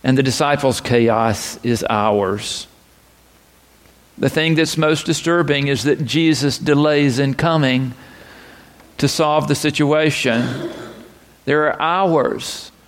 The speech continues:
not minutes, but hours that they are in the storm as they seek to simply make their path across this lake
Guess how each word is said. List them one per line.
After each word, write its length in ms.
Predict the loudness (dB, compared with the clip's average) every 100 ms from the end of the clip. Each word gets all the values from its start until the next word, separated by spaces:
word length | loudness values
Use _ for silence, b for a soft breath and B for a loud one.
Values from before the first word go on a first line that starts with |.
| _
not 240 | -2 -2 0
minutes, 640 | -2 0 -2 -4 -12 -14 B B
but 220 | -4 -2
hours 760 | -2 -2 0 0 0 0 -4 -6
that 220 | -4 -2
they 180 | 0 0
are 100 | 0
in 200 | 0 -2
the 60 | -2
storm 800 | -4 -2 0 0 0 -4 -8 -14 -8
as 260 | -4 -2
they 140 | 0 0
seek 380 | 0 0 0 -2
to 100 | -2
simply 380 | -2 -2 0
make 640 | 0 0 0 -2 -6 -20 -2
their 200 | 0 0
path 680 | -2 -4 0 0 -2 -4 B B B -4
across 800 | -4 0 2 4 2 -2 -8 -10 B B
this 320 | -2 -2 0 2
lake 640 | 4 4 2 0 -4 -10